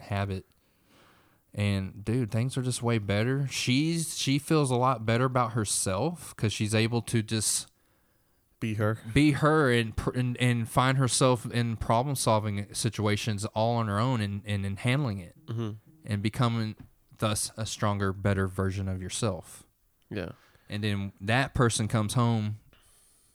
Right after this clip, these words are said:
Speaker 1: to meet their partner, enhances the relationship.
Speaker 2: Yeah.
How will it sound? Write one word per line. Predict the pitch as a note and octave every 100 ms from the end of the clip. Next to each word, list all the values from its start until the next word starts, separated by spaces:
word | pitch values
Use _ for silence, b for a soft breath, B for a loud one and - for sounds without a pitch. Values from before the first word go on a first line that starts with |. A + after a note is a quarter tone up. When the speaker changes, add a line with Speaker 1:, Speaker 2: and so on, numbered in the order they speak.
| -
Speaker 1:
to | A#2
meet | A2+ A2
their | G#2 F2+
partner, | D3 F3+ A2 G#2 G2+ B B B B B _ -
enhances | A2+ A#2+ A#2 - G2+
the | F#2+
relationship. | F#2 F#2 F2+ - -
Speaker 2:
Yeah. | A#2 G#2+